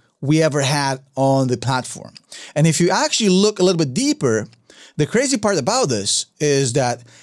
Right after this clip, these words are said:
it actually missed one of the parameters by just a fraction, by just a hair. It should have had a ninety out of a hundred. What am I talking about? Well,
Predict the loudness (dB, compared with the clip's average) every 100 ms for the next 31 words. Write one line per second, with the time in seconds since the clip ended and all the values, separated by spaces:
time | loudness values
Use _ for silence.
0 | -6 -2 0 0 0 2 4 4 2 0
1 | -2 -4 -10 -8 0 2 2 0 0 0
2 | 0 0 0 -2 -4 -8 _ _ _ _
3 | _ -4 0 0 0 -2 -4 -2 -2 -4
4 | -6 -4 -2 0 2 2 0 -2 -2 -2
5 | 0 0 0 0 0 0 0 -2 -2 -2
6 | 0 -2 -2 -4 0 0 2 0 -2 -4
7 | -2 0 0